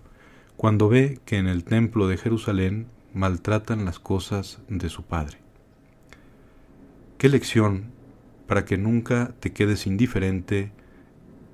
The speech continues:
ni seas cobarde cuando no tratan respetuosamente lo que es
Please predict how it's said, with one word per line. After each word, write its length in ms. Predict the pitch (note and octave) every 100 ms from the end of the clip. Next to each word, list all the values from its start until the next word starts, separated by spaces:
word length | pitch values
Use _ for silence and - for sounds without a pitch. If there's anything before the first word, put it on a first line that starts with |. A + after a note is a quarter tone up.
| - - - -
ni 500 | A2 A2+ F2+ F#2 F#2+
seas 360 | F2 A2 G#2+ G2+
cobarde 600 | - F2+ G2 F#2+ F#2+ F#2+ - - - - - -
cuando 300 | G2+ F#2 F#2+
no 180 | G#2 A2+
tratan 440 | G#2 G#2 G#2 G2
respetuosamente 1120 | F2 - F2 - G2 F#2 F#2 F#2+ F2+ G2 F#2+ - - - F#2
lo 120 | F2+ E2
que 220 | E2 E2
es 220 | E2+ -